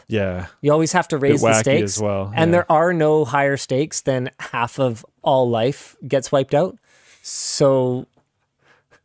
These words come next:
Speaker 1: <laughs> What do you do now?
Speaker 2: What, yeah,
Speaker 1: What do you
Speaker 2: what
Speaker 1: do
Speaker 2: now?
Speaker 1: in a post-Thanos universe?
Speaker 2: Yeah. But they just, they don't have the balls to just stop.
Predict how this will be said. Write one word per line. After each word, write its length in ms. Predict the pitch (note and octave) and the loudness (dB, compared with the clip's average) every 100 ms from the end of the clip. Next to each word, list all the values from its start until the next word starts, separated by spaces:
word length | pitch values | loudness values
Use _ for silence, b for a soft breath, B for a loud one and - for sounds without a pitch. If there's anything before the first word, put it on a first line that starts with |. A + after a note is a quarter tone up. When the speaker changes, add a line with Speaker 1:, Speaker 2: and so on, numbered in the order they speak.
| _ | _
Speaker 1:
<laughs> 140 | C3+ - | -14 -4
What 140 | A2+ | -4
do 60 | G#2+ | -4
you 100 | G2+ | -8
do 260 | G#2 G2+ | -6 -6
now? 280 | F#2+ F#2 G2+ | -4 -6 -6
Speaker 2:
What, 300 | F3 D3 E3 | -2 0 2
yeah, 100 | D3+ | 4
Speaker 1:
What 40 | C3 | 4
do 40 | |
you 40 | B2+ | 6
Speaker 2:
what 80 | C#3+ | 4
Speaker 1:
do 100 | C3 | 4
Speaker 2:
now? 200 | A#2+ C#3+ | 4 4
Speaker 1:
in 40 | |
a 20 | D#3+ | 2
post-Thanos 1040 | B2 A2+ - - G#2+ G#2+ G#2+ A2 - - _ _ | -2 -4 -8 -6 -4 -2 -2 -2 -6 -12 _ _
universe? 560 | A2+ G#2 G2+ A2+ - - _ | -8 -6 -6 -8 -10 -20 _
Speaker 2:
Yeah. 440 | D3 D3+ B3 D#3 F#2+ - _ _ _ _ _ _ _ | -4 0 2 0 -2 -8 _ _ _ _ _ _ _
But 240 | C#3 G3+ G3+ | -2 0 2
they 140 | G3 | 0
just, 560 | D#3 A3 G#3 - - - _ _ _ - | 2 0 0 -4 -6 -10 _ _ _ -12
they 220 | C#3+ F3 | 0 2
don't 220 | G3+ A3+ | 2 0
have 240 | F#3 G#3 F3+ | 0 0 0
the 80 | |
balls 420 | D#3+ F3 A3+ F#3 - | 0 2 2 0 -4
to 100 | C#3 | -6
just 300 | C3+ - - | -4 -6 -6
stop. 520 | - - F3 B2+ - | -4 2 2 2 -4